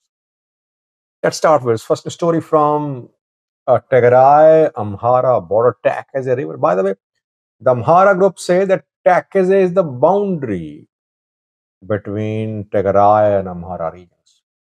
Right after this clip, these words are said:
And if Tigray fighters cross Takeze, it's a violation. It's, uh, an attack on Amhara territories. Tigray denies. Tigray says that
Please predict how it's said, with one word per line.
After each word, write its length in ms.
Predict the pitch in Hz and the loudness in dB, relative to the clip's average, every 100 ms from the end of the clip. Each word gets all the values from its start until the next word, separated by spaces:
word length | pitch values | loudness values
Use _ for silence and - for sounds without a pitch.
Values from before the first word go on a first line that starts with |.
| _ _ _ _ | _ _ _ _
And 120 | 98 101 | -8 -8
if 160 | - - | -8 -6
Tigray 440 | 104 104 110 110 | -2 0 0 0
fighters 500 | 117 110 - 101 - _ - | -2 -4 -8 -16 -16 _ -2
cross 640 | 135 151 - - - - - | 4 4 4 -2 -18 -12 -2
Takeze, 600 | 147 139 135 147 156 165 - | 0 0 -4 -6 -6 -8 -8
it's 340 | 101 _ - | -12 _ -18
a 60 | 113 | -10
violation. 920 | 92 92 87 92 90 - - 82 82 - | -8 -8 -10 -12 -12 -18 -20 -20 -20 -12
It's, 560 | 98 - _ _ _ - | -12 -12 _ _ _ -8
uh, 520 | 98 87 87 85 87 90 _ _ _ _ | -6 -4 -6 -8 -12 -16 _ _ _ _
an 120 | 110 107 | -8 -6
attack 340 | 101 127 107 - | -2 0 -2 -4
on 140 | 110 | -6
Amhara 720 | 101 92 107 107 98 92 98 | -6 -10 -4 -2 -2 -4 -8
territories. 600 | 95 95 80 _ - - _ | -10 -10 -12 _ -20 -20 _
Tigray 400 | 175 175 190 185 | -2 2 4 2
denies. 460 | 147 151 180 202 170 | 0 -4 -6 -8 -10
Tigray 420 | - 90 85 85 | -10 -10 -10 -14
says 340 | 85 87 90 87 | -14 -14 -14 -12
that 140 | 90 | -14